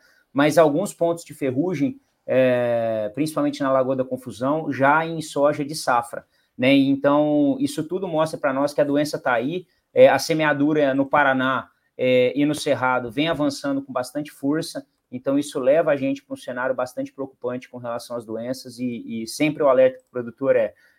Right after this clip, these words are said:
é, acompanhe as lavouras, monitore de forma efetiva, é, pra gente sair na frente. Doença em soja, a gente nunca pode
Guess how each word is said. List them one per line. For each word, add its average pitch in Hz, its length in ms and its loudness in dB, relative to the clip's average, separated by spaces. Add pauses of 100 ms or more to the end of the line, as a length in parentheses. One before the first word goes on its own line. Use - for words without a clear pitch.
(120)
é, 117 180 2
acompanhe 143 440 2
as 143 80 -2
lavouras, 131 520 0
monitore 131 500 2
de 127 100 -10
forma 131 240 0
efetiva, 135 680 -4 (260)
é, 120 180 2
pra 127 180 4
gente 139 460 0
sair 139 280 0
na 151 100 0
frente. 110 400 -6
Doença 127 460 -2
em 135 40 -6
soja, 131 380 -2
a 131 40 -4
gente 131 260 -6
nunca 151 240 0
pode 139 540 0